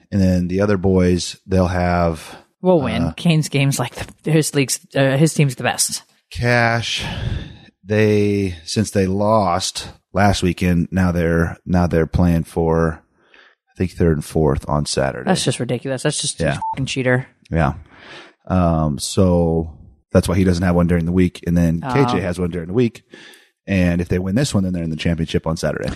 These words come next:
Speaker 2: Okay. So let me tell you about K J. Okay, you guys. So again, Matt Whitmer and Croy are coaches together. They're a really good, positive team. Um, Matt travels for work. So when he does, uh, Croy fills in as pitcher, which I'm sure, I'm sure you guys have seen on my Snapchat.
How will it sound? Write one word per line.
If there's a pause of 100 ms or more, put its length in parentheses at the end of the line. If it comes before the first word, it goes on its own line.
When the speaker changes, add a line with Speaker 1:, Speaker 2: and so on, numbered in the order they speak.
(180)
Speaker 2:
Okay.
So
let
me
tell
you
about
K
J. (460)
Okay,
you
guys.
So
again,
Matt
Whitmer
and
Croy
are
coaches
together.
They're
a
really
good, (420)
positive
team. (400)
Um,
Matt
travels
for
work.
So
when
he
does, (560)
uh,
Croy
fills
in
as
pitcher,
which
I'm
sure,
I'm
sure
you
guys
have
seen
on
my
Snapchat.